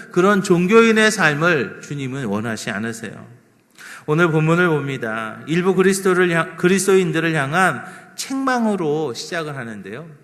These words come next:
이 책망의 시작이 어디서부터 왔는가 하면 바로 행함이 없는 베드로의 모습에서부터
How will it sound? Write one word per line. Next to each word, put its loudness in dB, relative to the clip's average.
이 0
책망의 0
시작이 -2
어디서부터 -2
왔는가 -6
하면 -6
바로 -4
행함이 -2
없는 -4
베드로의 -2
모습에서부터 -6